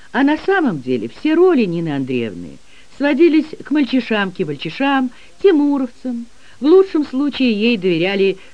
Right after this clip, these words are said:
сына полка. То есть Нина Андреевна играла на сцене исключительно мальчишек.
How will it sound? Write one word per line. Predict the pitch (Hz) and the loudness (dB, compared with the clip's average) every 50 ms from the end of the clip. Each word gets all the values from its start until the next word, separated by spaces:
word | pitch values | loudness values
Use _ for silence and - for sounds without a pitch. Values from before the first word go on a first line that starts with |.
| - - - - | -20 -20 -14 -6
сына | - 160 165 170 170 156 | -4 -4 -2 -4 -4 -8
полка. | 160 135 107 90 85 - - 90 87 87 73 71 - - - - - - - - - - - - - - | -10 -10 -12 -12 -14 -16 -20 -20 -18 -18 -18 -20 -20 -20 -20 -20 -20 -20 -20 -20 -20 -20 -20 -20 -18 0
То | - 220 | 4 4
есть | 226 196 - - | 4 4 2 0
Нина | 240 247 226 214 202 | 0 2 2 2 0
Андреевна | 190 185 165 214 294 330 330 302 269 247 226 | -2 -2 0 0 2 2 2 2 2 0 2
играла | 190 190 226 269 285 269 262 | 2 0 0 0 0 0 -2
на | 233 214 196 | -2 -2 -4
сцене | - - - 247 269 254 247 247 233 - - - - - | -8 -8 -6 -4 0 0 0 0 -2 -4 -12 -20 -8 -2
исключительно | 233 254 226 - - 226 262 262 233 - 359 359 - 339 302 285 277 277 | -2 -2 -2 -2 -4 -2 -2 -2 0 0 0 0 2 -2 -2 -2 -2 -2
мальчишек. | 262 226 226 208 - - - - - 110 98 - - - - | -4 -4 -6 -6 -8 -12 -16 -14 -12 -12 -14 -14 -16 -18 -20